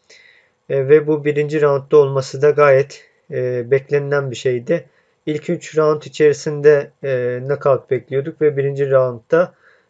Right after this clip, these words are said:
e, Helenius'u knockout ederekten, e, tekrardan, e, övgüleri üzerine topladı Wilder. Tabii, e, bu karşılaşmayı hani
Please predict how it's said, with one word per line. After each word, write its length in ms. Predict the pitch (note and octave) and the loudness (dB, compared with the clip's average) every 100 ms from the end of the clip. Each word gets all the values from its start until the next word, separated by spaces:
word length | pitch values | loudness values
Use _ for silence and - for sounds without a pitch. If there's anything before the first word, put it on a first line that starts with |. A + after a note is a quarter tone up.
| _ | _
e, 40 | C3+ B2+ B2+ B2 A#2 - | -4 -2 -4 -6 -10 -6
Helenius'u 520 | C#3 D3+ D3 B2+ A2+ E3 | 0 2 2 0 -6 -2
knockout 440 | D3+ D3 C#3 B2 | -2 2 0 2
ederekten, 580 | C3+ A#2+ A#2 - E3 F3 _ _ _ - _ _ _ | 0 0 -2 -2 -2 -2 _ _ _ -20 _ _ _
e, 240 | C#3 C3+ C3 | 0 0 0
tekrardan, 680 | D#3 D3 C3+ C3 D#3 F3 F#3 _ | -2 4 4 4 0 -2 -12 _
e, 100 | - C3 B2+ B2+ B2+ C3 | -8 -6 -6 -6 -8 -6
övgüleri 760 | D#3+ D3+ C3+ C3+ C#3 C#3 E3+ E3+ _ _ _ _ _ _ _ - | 0 0 0 0 2 2 0 -2 _ _ _ _ _ _ _ -8
üzerine 420 | C3+ C#3 C#3 D3+ | -2 0 0 0
topladı 640 | D3+ C#3+ - B2 D3 E3+ _ - | -2 -2 -4 2 2 2 _ -4
Wilder. 600 | C3+ C3 B2 B2+ F3 - _ _ _ _ _ _ _ _ | 0 0 -2 -4 -6 -8 _ _ _ _ _ _ _ _
Tabii, 440 | - F3 F#3 F3+ F#3 _ _ | 0 2 4 0 -4 _ _
e, 340 | D#3 C#3+ C#3+ D3 | 0 2 0 -2
bu 100 | D#3+ | 2
karşılaşmayı 960 | F3 D#3 - D#3 - D#3+ D#3+ E3 D#3+ - | 4 4 4 2 2 0 2 2 0 -8
hani 420 | C#3+ C#3+ D3 C#3+ | -8 -2 2 2